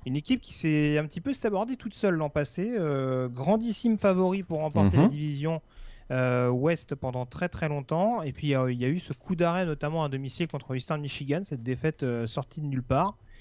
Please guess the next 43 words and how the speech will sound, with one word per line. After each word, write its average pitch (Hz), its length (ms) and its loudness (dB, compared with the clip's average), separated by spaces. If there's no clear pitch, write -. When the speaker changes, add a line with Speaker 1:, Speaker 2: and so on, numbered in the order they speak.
Speaker 1:
et, 170 340 4
euh, 127 240 2
derrière 135 360 0
donc 120 180 -8
la 131 80 -4
défaite, 131 420 -6
euh, 113 240 -4
contre 127 240 -8
Ball 127 180 0
State 147 240 -2
dans 127 120 -2
la, 110 320 -6
entre 151 280 0
guillemets, 151 380 0
finale 139 360 -2
de 131 120 -4
division. 127 580 -2
Euh, 123 140 0
il 123 60 2
y 139 60 4
a 139 40 0
quand 147 80 0
même 151 160 0
pas 175 140 0
mal 180 180 -2
d'armes 190 240 -2
du 143 120 -10
côté 143 260 -6
de 143 80 -8
Western 143 440 -4
Michigan. 143 540 -2
Moi, 151 220 2
il - 20 2
y 202 40 2
a 185 60 0
quand 165 120 -2
même 220 160 -2
quelques 160 280 -4
petites - 240 -8
choses 202 200 -2
qui 175 80 -8
me 147 60 -8
font 139 260 -8